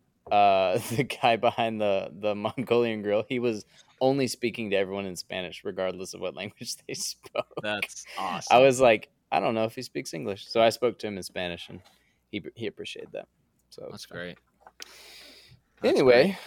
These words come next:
Speaker 2: Bonjour. <laughs>
Speaker 1: <laughs> Oh, man. Well, we just, we just spent twelve minutes talking about something.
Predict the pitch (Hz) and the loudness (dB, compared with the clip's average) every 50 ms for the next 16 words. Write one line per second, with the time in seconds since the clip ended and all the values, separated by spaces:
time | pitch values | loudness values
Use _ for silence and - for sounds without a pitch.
0 | - - - - - _ - - 156 170 151 156 190 226 226 202 190 180 - _ | -20 -20 -20 -20 -20 _ -6 -4 -2 0 2 2 4 4 4 4 2 0 -2 _
1 | - 208 190 135 _ _ _ _ _ _ _ _ _ _ _ _ _ - - - | -12 -12 -12 -12 _ _ _ _ _ _ _ _ _ _ _ _ _ -10 -6 -4
2 | 143 - - - - - - - - - - 220 - - - 254 - - - 392 | -4 -2 -4 -6 -6 -8 -8 -10 -8 -2 0 0 0 4 6 4 4 6 6 4
3 | - 466 480 - 370 - - - 359 - - - - - 302 480 381 - - - | 6 6 6 4 4 4 6 6 6 6 6 2 -2 -4 0 0 0 0 -2 -8
4 | 202 - - 262 262 - - - - - - - - - - 165 151 139 127 117 | -12 -14 -14 -16 -16 -14 -14 -16 -16 -16 -18 -16 -8 0 2 4 6 8 8 8
5 | 110 104 98 98 98 95 95 92 92 90 92 98 - - _ _ - - - - | 8 6 4 2 0 -4 -4 -4 -6 -6 -8 -12 -16 -20 _ _ -14 -10 -4 -2
6 | 196 - - - - - - - 392 - - - 311 139 143 139 127 120 120 117 | -2 -2 -2 -4 -16 2 6 6 6 6 6 4 8 10 12 12 10 10 8 4
7 | - _ _ _ _ _ - - - - - - - - _ _ _ _ _ _ | -6 _ _ _ _ _ -20 -20 -18 -18 -18 -20 -20 -20 _ _ _ _ _ _
8 | - 127 131 117 107 - - - - _ _ _ _ - 113 104 98 - - - | -6 -6 -4 -4 -4 -6 -6 -8 -10 _ _ _ _ -8 -6 -6 -6 -8 -8 -12
9 | _ _ _ _ _ _ - - - - 104 85 - - - 110 101 95 104 107 | _ _ _ _ _ _ -18 -16 -14 -12 -12 -14 -10 -6 -2 -2 -2 -2 -2 -6
10 | 104 90 - - 113 113 107 104 101 95 95 - 139 117 98 - 92 87 | -8 -10 -8 -4 -4 -4 -4 -4 -6 -6 -6 -6 -8 -8 -10 -10 -14 -14